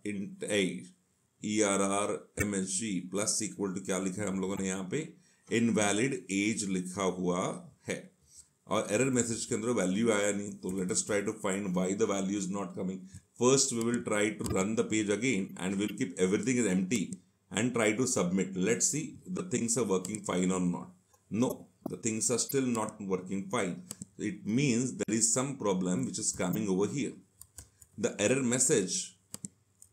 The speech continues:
the values are not being passed properly. So here I'm saying string name, request dot get parameter name, age S T R, request dot get parameter age, E R R, M S G, it is empty.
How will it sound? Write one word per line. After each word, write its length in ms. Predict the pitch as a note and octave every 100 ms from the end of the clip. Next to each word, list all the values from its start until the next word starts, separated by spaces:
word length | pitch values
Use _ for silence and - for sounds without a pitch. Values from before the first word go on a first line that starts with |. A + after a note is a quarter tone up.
| _ _ _ -
the 100 | G2
values 340 | F#2+ F#2+ G#2
are 60 | A#2
not 300 | F#2+ F#2+ F2+
being 240 | B2 C3+
passed 320 | - F2+ - -
properly. 420 | D3 - - - - _ _ _ _ _
So 160 | -
here 180 | G#2 G#2+
I'm 160 | G#2+ G#2+
saying 300 | - G#2+ G#2+
string 400 | - A2 G2+ F#2+
name, 400 | F#2+ A2 C#3+ - - _ _ _
request 420 | - F2+ F#2+ G2+ F#2+
dot 160 | F2+
get 160 | F#2+ F2
parameter 360 | F#2 F#2 F2
name, 420 | F2+ F2+ A2 - - - - _ _ _ _ -
age 260 | G2 G2+ F#2+
S 200 | F#2 -
T 240 | G#2 F#2
R, 280 | F#2 A2+ - - -
request 400 | G2 G2 G#2 G2
dot 140 | G2+
get 120 | F#2 F#2+
parameter 440 | F#2 F#2+ F2+ F2+
age, 540 | - F#2 G#2+ C3 - - _ _ _ _ _ F#2+
E 180 | G#2 G#2
R 140 | G2+
R, 220 | G#2 A2+ -
M 140 | F#2
S 160 | G2+ F#2 -
G, 360 | A2 A#2 - - - _ _ _ -
it 140 | F#2
is 100 | F#2+
empty. 540 | F2+ E2+ - G#2 A#2